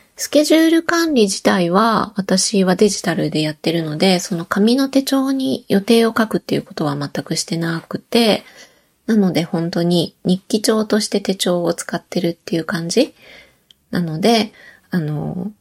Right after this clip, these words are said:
今年のはね、すごい黄色、レモンイエローのね、可愛い表紙に鳥の絵が描いてある手帳なんですけど、この手帳で一日を終えるっていう習慣が今はね、気に入っていて、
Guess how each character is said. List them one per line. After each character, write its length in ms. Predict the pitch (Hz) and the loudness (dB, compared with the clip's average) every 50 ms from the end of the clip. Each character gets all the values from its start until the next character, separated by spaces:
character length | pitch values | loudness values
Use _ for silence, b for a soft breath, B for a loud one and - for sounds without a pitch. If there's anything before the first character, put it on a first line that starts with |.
| _ _ - | _ _ -4
今 120 | - 202 | -4 0
年 220 | - 226 214 - 208 | 2 2 2 4 4
の 100 | 202 202 | 6 6
は 140 | 190 156 - | 4 4 2
ね、 200 | 160 165 175 175 | 0 0 0 0
す 120 | - - | -2 -4
ご 100 | - 160 | -4 -2
い 80 | 151 - | -2 -2
黄 220 | - - 190 185 | 0 0 2 2
色、 280 | 185 - - - - - - | 2 2 2 -2 -2 -2 -2
レ 160 | 180 180 180 | 0 2 2
モ 160 | 180 190 208 | 4 4 2
ン 180 | 202 208 208 202 | 4 2 2 2
イ 100 | 208 208 | 2 2
エ 80 | 208 | 2
ロ 140 | 190 165 147 | 2 0 0
ー 20 | 143 | -2
の 120 | 143 143 | -2 -2
ね、 200 | 139 147 147 143 - | -2 -2 -2 -2 -4
可 200 | - - 156 160 | -2 -2 0 0
愛 260 | 160 160 160 160 147 | 0 0 0 -2 -4
い 40 | 147 - | -4 -4
表 360 | 156 147 143 143 - - - 160 | -6 -6 -4 -4 -4 -6 -6 -6
紙 60 | 151 | -4
に 220 | 147 143 - - B B B B B | -4 -4 -6 -8 B B B B B
鳥 240 | - - - 156 151 | -4 -2 0 0 2
の 140 | 151 151 156 | 2 0 0
絵 100 | 156 147 | -2 -2
が 140 | 135 139 | -4 -4
描 180 | - - 147 143 | -4 -4 -4 -4
い 80 | 139 139 | -4 -6
て 160 | - - 147 | -6 -6 -4
あ 100 | 151 151 | -4 -4
る 240 | 147 147 - - _ - | -4 -4 -6 -6 _ -12
手 140 | - 180 - | -12 -8 -6
帳 180 | - 160 156 | -6 -4 -4
な 180 | 156 160 156 151 | -4 -4 -4 -6
ん 60 | 151 | -6
で 100 | 151 175 | -6 -6
す 120 | - - | -8 -8
け 140 | - - 202 | -6 -2 2
ど、 240 | 240 247 247 240 B B B B B B B B B B B _ - | 4 4 4 4 B B B B B B B B B B B _ -6
こ 100 | - 170 | -4 -4
の 260 | 170 160 156 156 - | -4 -4 -4 -6 -8
手 200 | _ - - - | _ -6 -6 -6
帳 260 | - - 170 170 180 | -4 -4 -4 -4 2
で 140 | 190 262 277 | 2 2 2
一 320 | - - - 190 - 170 | 2 -2 -6 -4 -4 -4
日 340 | 160 160 156 151 - - 156 | -4 -6 -8 -8 -6 -4 -4
を 180 | 143 147 196 - | -4 -4 -6 -8
終 200 | - 135 143 143 | -6 -4 -4 -2
え 60 | 139 - | -2 0
る 80 | 165 | 0
っ 60 | 180 | 0
て 260 | 190 _ _ - - 185 | -2 _ _ -14 -12 -10
い 40 | |
う 20 | 165 | -8
習 220 | - - - 156 | -6 -4 -4 -4
慣 280 | 147 - - 151 156 151 | -4 -4 -6 -6 -4 -2
が 140 | 147 151 160 | -2 -2 0
今 260 | 175 180 156 143 143 | 2 0 0 0 -4
は 120 | 147 156 | -4 -4
ね、 260 | 151 156 156 151 147 - | -2 -2 -2 -2 -4 -6
気 140 | - 202 156 | -8 -8 -6
に 160 | 156 156 151 | -6 -6 -10
入 40 | - | -10
っ 20 | |
て 200 | - - - 151 | -12 -8 -6 -4
い 140 | 151 160 - | -4 -4 0
て、 320 | - 233 233 214 220 - | 0 2 2 2 0 -4